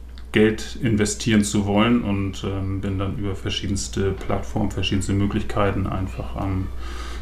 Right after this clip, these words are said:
ja, am Forex-Markt hängen geblieben. Erst waren's Aktien und dann ging's halt immer weiter in dem Bereich. Und,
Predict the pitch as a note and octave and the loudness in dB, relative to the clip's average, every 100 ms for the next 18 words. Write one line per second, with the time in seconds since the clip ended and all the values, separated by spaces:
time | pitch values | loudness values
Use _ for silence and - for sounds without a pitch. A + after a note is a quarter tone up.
0 | - - - - - G#2 G2+ F#2+ G#2 G2 | -4 -2 0 -2 -4 -4 -2 2 2 2
1 | - F#2 - G#2+ G2+ F#2 F#2 F#2 F2+ - | 2 0 4 6 6 4 2 0 -2 -8
2 | - A2 G#2 - G2 F#2+ G#2+ - A#2 A2 | -4 -2 -2 0 -2 0 -4 -2 0 2
3 | G#2 F#2+ F#2+ F#2 F#2+ G2 - - G#2+ G2 | 2 0 -2 -2 -2 -2 -6 -4 -2 0
4 | G2+ F#2+ F#2 F#2 F#2+ G2 F#2+ F#2+ F#2 F#2 | 0 0 0 0 0 0 0 0 -2 0
5 | G2+ A2 A2+ G2 F#2 | -2 -2 -2 -4 -4